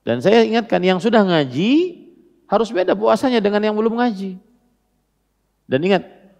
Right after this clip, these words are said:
salah satu trik iblis mengurangi pahala puasa seseorang adalah dia membuat manusia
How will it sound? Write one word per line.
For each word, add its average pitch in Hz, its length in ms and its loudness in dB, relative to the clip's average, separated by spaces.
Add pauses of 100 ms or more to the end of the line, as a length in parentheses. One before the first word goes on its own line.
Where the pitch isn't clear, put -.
(1500)
salah 165 480 2
satu 233 320 -4
trik 196 240 -4
iblis 196 320 -2
mengurangi 165 400 -2
pahala 151 320 4
puasa 143 400 0
seseorang 143 560 -4
adalah 135 720 0 (640)
dia 196 800 2
membuat 147 560 0
manusia 156 800 -4